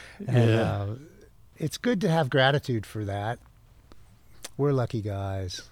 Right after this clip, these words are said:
Speaker 1: but,
Speaker 2: Yeah.
Speaker 1: you know, we
Speaker 2: Well, one thing, you know, I just recently did a project with some people that are really talented musicians, but had next to,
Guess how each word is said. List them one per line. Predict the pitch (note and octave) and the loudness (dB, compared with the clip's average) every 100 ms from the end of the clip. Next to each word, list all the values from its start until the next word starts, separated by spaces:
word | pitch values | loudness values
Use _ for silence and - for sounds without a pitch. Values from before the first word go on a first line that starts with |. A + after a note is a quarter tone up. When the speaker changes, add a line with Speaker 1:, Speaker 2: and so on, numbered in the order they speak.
| - | -16
Speaker 1:
but, | - F#2+ - - _ - - - C3 - - | -12 -12 -12 -20 _ -20 -20 -18 -18 -18 -2
Speaker 2:
Yeah. | C3 A2 | 2 4
Speaker 1:
you | G2 | 2
know, | F#2 | -2
we | F#2+ A2 | 2 6
Speaker 2:
Well, | F#3+ | 8
one | A#3+ A#3 | 8 8
thing, | B3+ A#3+ F#3 | 6 4 4
you | F3+ | 4
know, | D3 D3+ | 8 10
I | C#3+ E3+ | 10 8
just | F3 - D#3 | 6 4 2
recently | C#3 - C#3+ | 2 4 2
did | A#2 A#2+ | 4 4
a | A2 | 2
project | - - A#2+ A2+ G2 A2+ G#2 - - | -2 0 2 2 2 0 0 -2 -2
with | G#2 G#2+ G#2 F2 - - - - | 2 2 0 -4 -18 -20 -20 -18
some | - F3 B2+ | 2 4 6
people | E3+ D3+ D#3+ C3+ | 6 6 8 8
that | A#2+ | 8
are | A#2 A2 G#2+ F3+ - _ | 6 4 2 -6 -18 _
really | G3 F#3 C3 | 2 4 4
talented | A2 C#3 C3+ C3 A2 | 2 4 4 4 4
musicians, | G#2+ G2+ F2 D3 C#3 C#3+ A2+ F#2+ - | 2 0 2 2 2 0 0 0 -4
but | - A2+ G#2+ - - - - - | 4 6 6 0 -16 -20 -20 0
had | B2+ A#2+ A#2 A2 | 6 8 8 6
next | A2+ C3+ - - | 6 4 4 -4
to, | C3 G#2 | -2 -2